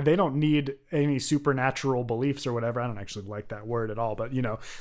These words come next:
like, they, they don't have to believe in, they don't have to believe in the thing they don't wanna believe in in order to have that. That's, that is what I want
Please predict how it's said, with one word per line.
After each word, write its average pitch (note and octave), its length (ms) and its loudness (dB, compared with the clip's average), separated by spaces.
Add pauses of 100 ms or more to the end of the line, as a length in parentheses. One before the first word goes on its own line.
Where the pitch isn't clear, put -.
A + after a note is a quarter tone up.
like, C#3 140 6
they, E3 80 10
they D#3+ 160 8
don't F#3+ 140 4
have E3+ 240 6
to F3 80 0
believe D#3+ 320 4
in, D#3 340 2
they D#3+ 100 8
don't F#3+ 160 4
have F#3 200 4
to F3+ 120 6
believe D3+ 360 4
in D3 120 4
the C#3+ 80 2
thing C#3+ 220 2
they C3 140 2
don't C3 240 2
wanna B2+ 200 2
believe B2 380 2
in G#2+ 160 -2
in A2 140 -4
order A2 200 0
to G#2+ 120 -2
have B2+ 260 2
that. G2+ 220 -6
That's, C3+ 340 2 (380)
that E3+ 200 10
is F3 140 2
what C#3 220 6
I A#2+ 280 2 (120)
want A#2+ 460 0